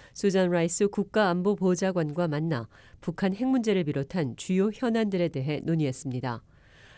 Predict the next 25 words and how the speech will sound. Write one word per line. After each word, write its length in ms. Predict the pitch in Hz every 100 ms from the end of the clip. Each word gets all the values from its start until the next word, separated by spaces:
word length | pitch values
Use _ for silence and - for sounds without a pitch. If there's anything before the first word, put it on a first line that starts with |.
| -
네드 220 | 202 208
프라이스 400 | 208 233 220 240
백악관 500 | 233 220 208 - 220
국가안전보장회의 1160 | 196 190 - 185 175 175 180 175 170 170 175 175
대변인은 680 | 175 160 143 135 160 135 110 - - -
이날 220 | 170 175
성명에서 720 | 170 180 165 156 156 190 151 - - - -
왕이 380 | 165 196 226
부장과 560 | - 170 190 190 143 107 -
라이스 380 | 156 160 160 170
보좌관이 720 | 160 160 151 139 139 160 110 - - -
북한의 440 | 190 185 202 214
도발에 400 | 220 196 196 185
대해 380 | 165 175 196 127 -
기존의 540 | - 202 214 226 233 170
유엔 260 | 214 220
안보리 440 | 143 170 202 220 196
결의를 420 | 175 175 196 156
넘어서 560 | 135 165 202 - 120 - - -
강하고 540 | - 180 190 175 208
단합된 640 | 202 - 170 170 - 196 120 -
국제사회 720 | - 170 - 226 240 208 196
대응이 440 | 190 160 151 185
중요하다는 840 | 196 - 175 202 208 175 147 123 117
데 200 | 156